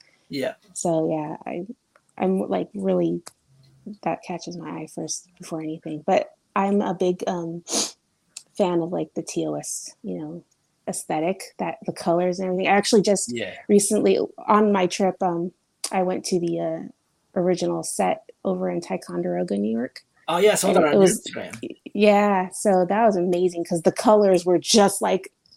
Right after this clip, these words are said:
Speaker 2: you see them on television. It was
Speaker 1: Yeah.
Speaker 2: amazing. So I was just geeking out big time over there.
Speaker 1: That's an amazing, like, experience, obviously, to be able to see that in person, I'm sure.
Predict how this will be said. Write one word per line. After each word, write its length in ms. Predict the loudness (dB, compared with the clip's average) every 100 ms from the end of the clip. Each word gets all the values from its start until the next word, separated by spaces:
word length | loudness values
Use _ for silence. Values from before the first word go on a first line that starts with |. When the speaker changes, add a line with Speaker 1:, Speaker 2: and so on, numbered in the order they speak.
| -10
Speaker 2:
you 120 | -4 -2
see 200 | 0 0
them 180 | 0
on 160 | -2 -6
television. 760 | -4 0 0 0 -2 -6 -10
It 80 | -8
was 160 | -8 -6
Speaker 1:
Yeah. 140 | -4
Speaker 2:
amazing. 460 | -4 -4 -10 -8 -6
So 140 | -4
I 80 | -4
was 140 | -6
just 200 | -8 -14 -14 _
geeking 400 | -2 -2 -2 -4
out 240 | -6 -8 -12 _ -16
big 120 | -16
time 260 | -12 -12 -10
over 140 | -8 -6
there. 260 | -4 -6 -8 -20 -20 -20 _ _ -2
Speaker 1:
That's 360 | 0 0 -4
an 240 | -4 -4 -4
amazing, 680 | -4 -4 -4 -4 -6 -8 -8
like, 240 | -8 -8
experience, 460 | -12 -6 -6 -4 -4
obviously, 320 | -4 -4 -4
to 80 | -6
be 140 | -2
able 140 | -2 0
to 60 |
see 240 | 0 0 -2
that 200 | -4 -6
in 140 | -8
person, 380 | -8 -8 -6 -8
I'm 120 | -10
sure. 440 | -8 -4 -4 -4